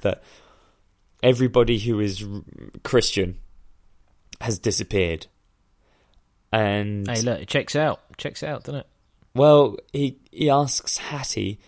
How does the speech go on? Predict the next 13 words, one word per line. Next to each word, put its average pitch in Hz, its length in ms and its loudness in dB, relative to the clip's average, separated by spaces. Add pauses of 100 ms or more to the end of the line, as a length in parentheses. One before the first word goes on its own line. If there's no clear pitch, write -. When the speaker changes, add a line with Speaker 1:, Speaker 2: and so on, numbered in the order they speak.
(260)
Speaker 1:
to 113 100 -8
go 120 140 6
and 107 100 -2
find 110 300 -2
the, 104 260 0 (360)
to 120 100 -4
get - 200 -2
the 120 80 -2
bag 98 540 0
from 95 500 -6
another 101 540 -2
air, 95 380 -2 (800)
uh, 98 180 -4